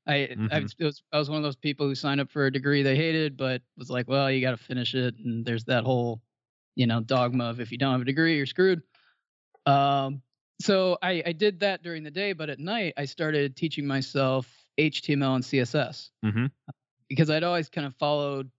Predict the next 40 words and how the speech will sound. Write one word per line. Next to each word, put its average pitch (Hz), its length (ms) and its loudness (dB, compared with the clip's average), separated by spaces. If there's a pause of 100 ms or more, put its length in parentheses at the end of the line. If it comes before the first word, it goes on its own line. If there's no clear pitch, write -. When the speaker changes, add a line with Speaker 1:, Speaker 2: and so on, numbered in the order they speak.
(360)
Speaker 1:
uh, 123 400 -2 (120)
what 180 80 -8
was 147 100 -8
that 120 180 -4
forum 135 380 -2
called? 160 360 -6 (580)
It 185 60 8
was 160 80 6
called 151 200 0
Designers 143 580 0
Talk, 120 440 -2 (580)
like, 117 200 0 (380)
old 170 280 2
B 170 140 4
B 151 220 2
S 143 320 -4
where 131 280 0
they 135 140 2
Speaker 2:
Mm-hmm. - 20 2
Speaker 1:
would 127 140 -4
basically 135 480 -2
have 135 220 0
people 147 220 -2
like, 127 140 -2
"Here's 165 220 0
my 151 120 0
latest 143 360 -2
Photoshop 131 520 0
design." 117 420 -2
You 135 80 2
know, 127 120 2
these 139 160 2
weren't 151 160 2
Speaker 2:
Right. - 20 0
Speaker 1:
even 127 260 -4 (460)
built 143 180 0
in 131 40 -4
the 127 60 -6
browser, 127 360 -2
just, 123 300 -16